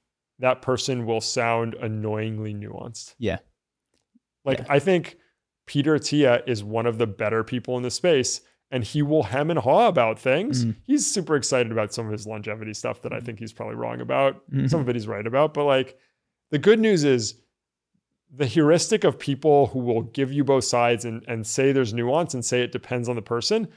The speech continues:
Speaker 1: that's a first heuristic. The second heuristic is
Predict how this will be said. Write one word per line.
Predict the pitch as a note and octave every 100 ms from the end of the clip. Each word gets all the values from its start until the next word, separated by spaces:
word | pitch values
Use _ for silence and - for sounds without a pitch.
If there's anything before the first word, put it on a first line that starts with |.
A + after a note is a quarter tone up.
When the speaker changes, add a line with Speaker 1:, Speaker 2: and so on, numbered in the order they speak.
| _
Speaker 1:
that's | - D3+ E3
a |
first | E3+ - B2+ A#2+ -
heuristic. | A#2+ A2 - G3+ G#3+ - _ _ _ _ _ -
The | B2+
second | F#3 - E3+
heuristic | D3+ C#3 - C3 C3
is | A#2+ A2+ G#2